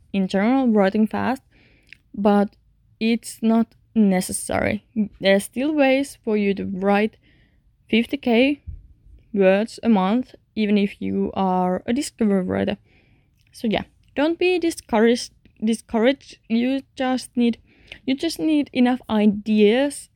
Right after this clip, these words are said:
and yeah, it's basically that. You need enough i-, ideas to write. And perhaps if you can't get anything written when you are Discover writing, then perhaps you should wonder,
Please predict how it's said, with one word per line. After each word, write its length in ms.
and 580
yeah, 220
it's 280
basically 340
that. 200
You 100
need 200
enough 280
i-, 360
ideas 420
to 100
write. 420
And 400
perhaps 480
if 240
you 500
can't 420
get 200
anything 480
written 440
when 140
you 120
are 200
Discover 520
writing, 500
then 240
perhaps 400
you 100
should 160
wonder, 840